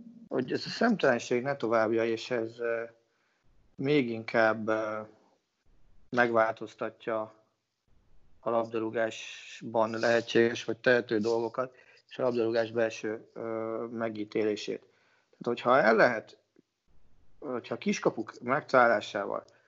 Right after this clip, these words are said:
felhasználásával el lehet jutni addig a szintig, hogy, hogy csak a pénz számítson, és, ö, és ne vegyük figyelembe a különböző keretrendszereket,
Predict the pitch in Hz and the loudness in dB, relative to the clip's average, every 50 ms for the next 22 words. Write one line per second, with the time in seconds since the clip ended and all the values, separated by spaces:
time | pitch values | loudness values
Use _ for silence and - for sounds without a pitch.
0 | _ _ _ _ _ _ _ - - 160 156 147 139 127 - - 120 117 113 110 | _ _ _ _ _ _ _ -2 0 2 4 4 4 2 0 -4 -8 -6 -8 -8
1 | 110 - - 113 107 104 98 98 - - - 170 170 151 123 110 107 - - - | -8 -10 -10 -8 -8 -8 -10 -10 -8 -6 -6 -4 -4 -4 -4 -6 -8 -10 -12 -16
2 | 127 127 - 120 120 120 117 117 113 110 107 - - 123 117 113 110 - 107 101 | -14 -12 -10 -8 -6 -6 -6 -4 -4 -6 -6 -8 -8 -8 -10 -8 -8 -8 -8 -8
3 | - - 113 107 104 - _ _ _ _ _ _ _ _ _ _ - - - - | -8 -6 -6 -6 -8 -10 _ _ _ _ _ _ _ _ _ _ -20 -20 -20 -20
4 | _ - - - - - - - 117 113 - - - 175 175 - 123 117 - - | _ -20 -20 -18 -18 -10 -6 -4 -4 -4 0 2 2 2 4 4 2 0 2 4
5 | 131 123 123 113 104 - - - - 123 123 117 110 107 107 107 - - 127 120 | 4 4 4 2 0 -6 -10 -4 -2 0 0 0 0 -4 -6 -8 -8 -8 -6 -6
6 | 127 117 - 107 107 107 - - - 113 107 113 - _ _ _ _ _ _ - | -6 -6 -8 -8 -8 -8 -8 -6 -6 -4 -4 -6 -8 _ _ _ _ _ _ -6
7 | - 131 143 147 123 113 110 - - 131 127 117 110 110 107 107 - - 131 117 | 0 2 4 4 2 2 -2 -4 -4 -2 -2 -2 -2 -2 -4 -6 -4 -4 -4 -4
8 | 110 107 101 - 92 92 - 110 120 117 - 131 135 139 - - 143 151 147 - | -4 -6 -10 -10 -8 -4 -2 0 0 0 0 -2 -4 -4 -4 -4 -4 -4 -4 -2
9 | 165 165 165 165 165 - | -2 -2 0 -2 -4 -6